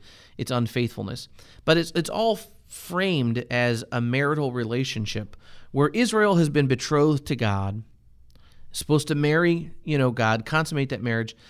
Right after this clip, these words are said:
but instead is consummating with other gods, worshiping other gods. So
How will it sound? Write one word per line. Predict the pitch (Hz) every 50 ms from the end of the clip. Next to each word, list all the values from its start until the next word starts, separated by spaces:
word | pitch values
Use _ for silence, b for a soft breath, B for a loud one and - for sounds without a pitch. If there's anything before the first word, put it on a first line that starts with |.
| B B B B -
but | 143 147
instead | 151 143 135 - - 170 165 156
is | 147 -
consummating | - - 156 147 147 - - 139 135 135 131 131 123 120 117 120 - _ -
with | - 127 120 110 - -
other | 123 123 123 117
gods, | 107 110 110 101 98 107 101 -
worshiping | 110 135 165 185 180 - 185 - 160 139 131
other | 131 127 127 120
gods. | 110 113 107 101 98 101 -
So | 120 113 110